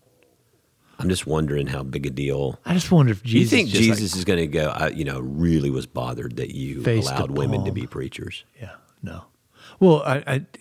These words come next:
Speaker 2: particularly af-, as you've just had Campbell on, we're talking about Paul, with that in Christ there's neither Jew nor Greek, slave nor free, male or female. Like, there's this deconstruction of all of those things based within the human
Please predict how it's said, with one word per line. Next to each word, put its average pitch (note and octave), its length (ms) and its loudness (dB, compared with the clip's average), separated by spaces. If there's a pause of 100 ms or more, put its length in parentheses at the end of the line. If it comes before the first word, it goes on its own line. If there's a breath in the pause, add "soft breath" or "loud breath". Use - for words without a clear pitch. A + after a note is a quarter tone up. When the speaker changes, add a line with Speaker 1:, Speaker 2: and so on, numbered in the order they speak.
(120)
Speaker 2:
particularly C#3+ 460 4
af-, A2 360 -2
as B2+ 260 0
you've A#2 120 0
just A2 220 0
had G#2+ 300 0 (340 loud breath)
Campbell B2 380 0
on, G2+ 140 0
we're G#2 100 0
talking A2 240 -2
about G2+ 200 -4
Paul, A2 460 -2
with G2 140 -2
that G#2 140 2
in G2+ 140 2
Christ A2 460 -2
there's G#2 240 0
neither G#2 260 2
Jew G2 280 0
nor F#2+ 160 0
Greek, G2 340 -2
slave G2 320 0
nor G2 80 -2
free, G#2 220 -2
male F#2+ 680 -2
or G2 80 -2
female. F#2 680 -2 (400 loud breath)
Like, A2 160 -2
there's A2 220 0
this G#2+ 360 2 (540 loud breath)
deconstruction B2 880 0
of A#2 180 0
all A#2+ 340 4
of G#2+ 60 2
those A2 260 2
things G#2+ 240 2
based G#2 440 2
within G2+ 280 2
the G2 60 0
human G#2+ 640 2